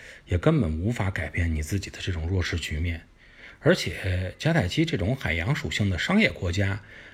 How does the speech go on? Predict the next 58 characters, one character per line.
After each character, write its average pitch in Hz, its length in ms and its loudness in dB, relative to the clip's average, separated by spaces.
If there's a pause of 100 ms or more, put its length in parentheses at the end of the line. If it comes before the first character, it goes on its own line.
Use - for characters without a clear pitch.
它 185 260 4
自 185 140 0
己 98 100 -2
向 120 240 4
大 156 220 4
陆 117 180 6
腹 87 280 -2
地 147 180 4
扩 95 260 2
张， 110 320 2 (460)
呃， 92 180 -6 (160)
这 - 100 -2
不 104 140 -4
太 147 140 4
符 123 240 0
合 110 240 0
它 143 100 0
本 - 140 -4
身 - 100 -4
的 117 60 2
扩 104 160 2
张 113 120 4
原 95 220 4
则， 90 240 -4
也 92 80 -4
没 95 140 0
有 147 100 6
那 156 80 2
么 90 100 0
多 107 140 0
经 160 240 4
验。 143 220 2 (1200)
那 190 100 4
么 104 380 6
实 127 180 4
际 151 60 2
上 131 200 4
他 - 220 2
们 95 280 4
还 - 280 2
是 196 140 2
想 - 260 -2 (640)
能 95 180 6
够 104 80 6
多 104 240 4
拥 117 200 6
有 85 120 2
一 80 80 0
些 101 220 2
海 78 200 0
岸 90 220 -2
线 101 300 4
的 82 60 -4
这 - 100 0
样 85 140 4
的 82 80 0
土 - 200 -8
地， 92 260 -4